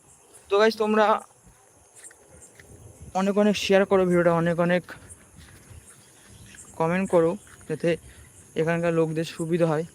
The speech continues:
হেল্প হয়। তোমরা দেখো এখানকার অবস্থা দেখো, গাছপালা মধ্যে দিয়ে তোমাদের একটু সামনে গিয়েই দেখাবো যে আমাদের কতটা কষ্ট করে বাড়ি যেতে হয়। মানে এত পরিমাণে জল সামনে, মানে পুরো রাস্তার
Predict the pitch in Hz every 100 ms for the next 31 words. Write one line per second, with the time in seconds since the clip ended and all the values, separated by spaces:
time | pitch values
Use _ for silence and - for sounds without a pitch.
0 | - - - - - - - - - -
1 | - - 156 165 165 156 170 - - -
2 | - - - - - - - - - -
3 | - - 156 156 147 151 175 190 - 160
4 | 147 160 156 151 147 147 156 151 139 143
5 | 151 - 151 151 156 - - - - -
6 | 151 151 147 147 156 151 156 165 170 -
7 | 180 160 170 170 185 196 180 165 180 185
8 | 202 - - _ 143 160 160 160 170 175
9 | - 165 165 180 180 170 165 - 165 175
10 | 160 156 165 165 175 165 160 165 - -
11 | - 165 143 165 208 175 190 190 190 185
12 | 175 175 170 180 175 170 175 165 156 165
13 | 160 180 185 170 156 165 - 180